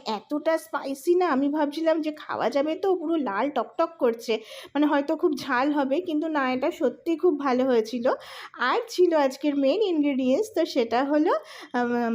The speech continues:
উম, হান্ডি বিরিয়ানি। তো এটা কিন্তু খুব সুন্দর ছিল, আর এত সুন্দর করে ওরা প্যাক করে দিয়েছিল না, উম, যে, মানে, আমরা ডেলিভারি almost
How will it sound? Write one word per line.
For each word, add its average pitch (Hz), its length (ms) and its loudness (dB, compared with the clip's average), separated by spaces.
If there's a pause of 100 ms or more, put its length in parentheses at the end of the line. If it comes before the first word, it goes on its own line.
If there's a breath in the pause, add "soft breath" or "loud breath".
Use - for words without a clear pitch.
(140)
উম, 208 240 -4
হান্ডি 359 360 4
বিরিয়ানি। 208 480 0
তো 262 100 0
এটা 254 200 2
কিন্তু 339 260 0 (140)
খুব 403 240 2
সুন্দর 262 460 2
ছিল, 240 180 -4
আর 214 120 2 (100)
এত - 300 -6 (100)
সুন্দর 302 440 0
করে 320 180 0
ওরা 320 180 2
প্যাক 247 260 -2 (120)
করে 311 200 -2
দিয়েছিল 349 500 0
না, 453 160 0 (420 loud breath)
উম, 254 320 0
যে, 302 160 0
মানে, 294 320 2
আমরা 277 320 0
ডেলিভারি 302 560 0 (300)
almost 330 460 2